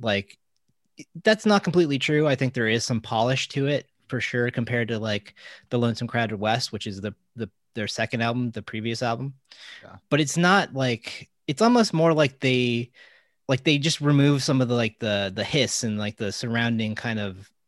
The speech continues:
Speaker 1: aura of it or something. I don't know, it, it still sounds like them, and I, it doesn't sound over polished. Um, but the part about, like, just doing crazy sounds, like, that's certainly true. They definitely upped their game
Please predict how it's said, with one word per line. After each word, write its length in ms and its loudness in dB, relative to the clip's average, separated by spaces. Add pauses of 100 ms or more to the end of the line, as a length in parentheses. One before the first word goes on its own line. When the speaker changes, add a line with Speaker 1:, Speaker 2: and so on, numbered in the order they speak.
(180)
Speaker 1:
aura 320 -2
of 220 -2
it 180 0
or 60 -6
something. 480 -4
I 80 -2
don't 140 -2
know, 260 -6 (460)
it, 180 0
it 140 0
still 220 4
sounds 360 2
like 180 2
them, 440 0
and 200 -2
I, 120 -2 (140)
it 140 -8
doesn't 300 2
sound 300 0
over 300 4
polished. 640 -4 (200)
Um, 280 -6
but 160 -6
the 60 -4
part 220 4
about, 240 4
like, 280 0 (300)
just 240 -10
doing 240 2
crazy 360 0
sounds, 440 -2
like, 180 -4
that's 240 0
certainly 400 -2
true. 260 -6
They 140 -6
definitely 340 -4
upped 180 -8
their 100 -8
game 340 -6